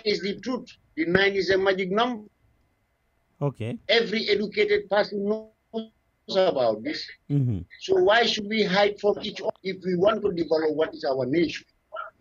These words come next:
Speaker 2: Okay. Let's go back to the number nine. You said nine is, uh, the, the Gambia. It's nine letters, right? Is that what you said? The Gambia is nine letters. That's what you said.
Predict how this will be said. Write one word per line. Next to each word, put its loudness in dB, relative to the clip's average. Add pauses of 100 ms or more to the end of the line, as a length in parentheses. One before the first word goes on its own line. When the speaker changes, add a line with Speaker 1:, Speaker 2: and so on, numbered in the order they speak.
(360)
Speaker 2:
Okay. 4 (380)
Let's 8
go 12
back 12
to 12
the 12
number 8
nine. 6
You 12
said 8 (320)
nine 6 (120)
is, 2 (500)
uh, 8
the, 6
the 6
Gambia. 6 (480)
It's -2
nine 4 (380)
letters, 2
right? 4 (2000)
Is 4
that 8
what 8
you 4
said? 4
The 6
Gambia 6
is 2
nine 4
letters. 2
That's 2
what 0
you -2
said. 2